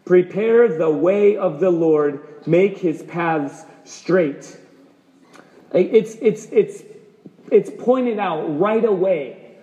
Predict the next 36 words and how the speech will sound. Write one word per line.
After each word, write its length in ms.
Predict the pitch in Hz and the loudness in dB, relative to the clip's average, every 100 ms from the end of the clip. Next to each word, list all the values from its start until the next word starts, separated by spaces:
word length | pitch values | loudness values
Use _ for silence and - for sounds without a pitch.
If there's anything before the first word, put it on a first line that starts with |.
| - _ | -20 _
This 220 | 196 220 262 | -2 -2 0
isn't 400 | 294 294 285 214 | 0 0 -2 -2
new. 420 | 220 208 143 123 - - - _ _ _ | 0 0 -2 -8 -16 -20 -20 _ _ _
This 180 | 214 214 | 0 2
isn't 320 | 277 269 277 | 0 0 -2
some 400 | - 269 240 208 | -2 -2 -2 -2
new, 560 | 226 254 254 247 - - - | 0 0 2 0 -2 -8 -4
you 140 | 220 | -2
know, 180 | 220 208 | 0 0
modern 720 | 180 214 240 214 214 214 196 - | -2 -4 -2 0 0 -2 -4 0
first 320 | 240 240 - | 0 0 -4
century 480 | 233 226 233 233 220 | -4 -4 -4 -2 0
idea. 920 | 190 160 214 220 220 208 - - - | -2 -2 -2 0 -2 -4 -8 -14 -8
This 300 | - 262 - | 0 0 2
has 180 | 269 202 | -2 -2
been 260 | 170 220 202 | -2 -2 -2
the 80 | |
story 540 | 185 - 190 185 180 180 - | -4 -2 0 2 0 -2 -4
all 280 | 190 214 208 | 0 0 0
along, 440 | 165 147 127 127 | -2 -6 -8 -4
what 160 | 170 220 | -2 0
is 160 | 214 | 0
referred 400 | 202 - 208 202 | -2 -2 -2 -2
to 120 | 196 185 | 0 -4
as 100 | - | -4
the 160 | 156 | -10
story 580 | 147 - - 208 208 196 | -12 -4 2 4 4 2
of 180 | 170 127 | -2 -6
God, 320 | 147 120 - - - _ _ _ _ - | -10 -10 -14 -20 -20 _ _ _ _ -2
or 120 | 180 | 0
the 100 | 180 | 0
true 420 | 180 - 247 254 | -4 -4 0 0
story 460 | - 233 214 214 196 | -2 0 2 2 0
of 160 | 165 | -2
the 80 | 156 | -4
universe. 800 | 160 185 170 127 127 110 - - | -2 -2 -2 -8 -12 -16 -20 -20